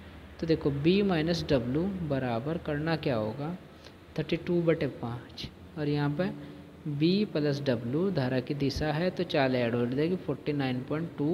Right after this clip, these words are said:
बटे सिक्स। यहाँ पे से डिवाइड करोगे तो कितना हो गया आपका, ये हुआ पाँच छंग तीस और पाँच चौक बीस, यहाँ पे कहते हैं छः अट्ठे अड़तालीस, बचा एक, छः दूनी बारह।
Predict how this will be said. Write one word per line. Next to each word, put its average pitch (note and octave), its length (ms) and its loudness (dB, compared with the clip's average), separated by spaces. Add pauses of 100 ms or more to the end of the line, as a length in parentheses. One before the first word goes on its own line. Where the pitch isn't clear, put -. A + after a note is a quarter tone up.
(220)
बटे E3 300 0
सिक्स। - 400 -6 (600)
यहाँ E3 120 4
पे G3 120 4
से G#3 140 4
डिवाइड G3 340 6
करोगे F#3+ 260 6
तो G3+ 100 4
कितना G3 260 2
हो B2+ 140 2
गया A2 200 -2
आपका, A2+ 320 -8 (840)
ये D3+ 80 6
हुआ D3+ 420 6 (120)
पाँच D#3+ 300 2
छंग F#3+ 240 4 (100)
तीस F3+ 640 2 (320)
और E3+ 120 -2 (100)
पाँच C#3+ 280 0
चौक G#3+ 140 4
बीस, C3+ 460 2 (680)
यहाँ D3+ 160 2
पे E3+ 140 6
कहते F3 220 4
हैं - 540 -4
छः F3 140 0
अट्ठे E3+ 280 4
अड़तालीस, E3+ 720 6 (720)
बचा D3 220 2
एक, F3+ 180 2 (680)
छः C3 240 -4
दूनी D3+ 200 2
बारह। G#2+ 360 -2